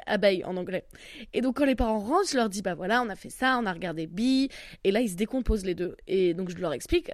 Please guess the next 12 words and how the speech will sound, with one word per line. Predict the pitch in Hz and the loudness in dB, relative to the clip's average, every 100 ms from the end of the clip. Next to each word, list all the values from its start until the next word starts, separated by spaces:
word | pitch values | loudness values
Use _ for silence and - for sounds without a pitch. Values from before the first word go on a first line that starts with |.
| - | -6
bah, | 170 | -4
de | 151 | -4
quel | 165 151 | -4 -6
film | 160 160 | -6 -10
je | 156 | -8
parle, | 180 320 349 - - - - - | 0 2 0 -8 -20 -20 -16 0
et | |
là, | 254 254 | 2 4
pff, | 247 - - | 2 0 -2
soupir | - 254 277 247 | -6 -6 -4 -2
de | |
soulagement, « | 233 - 220 220 226 240 | -2 2 2 2 0 -2